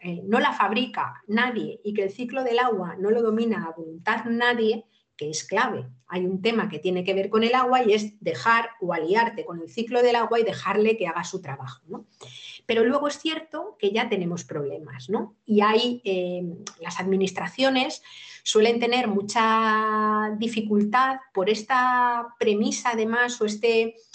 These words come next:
agobio de tener que presentarse a ele-, a, a elecciones y plantear cosas que les haga deseable cada cuatro años,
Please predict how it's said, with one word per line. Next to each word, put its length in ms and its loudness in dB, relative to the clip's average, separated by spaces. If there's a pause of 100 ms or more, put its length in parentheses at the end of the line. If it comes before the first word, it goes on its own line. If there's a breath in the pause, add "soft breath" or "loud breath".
(320 loud breath)
agobio 600 0
de 100 -4
tener 280 -2
que 100 -2
presentarse 640 -2
a 40 -2
ele-, 280 0
a, 240 -4
a 100 0
elecciones 560 -2
y 60 0
plantear 500 0
cosas 380 -4
que 80 -4
les 200 -4
haga 160 2
deseable 540 -2
cada 240 -6
cuatro 320 0
años, 460 -2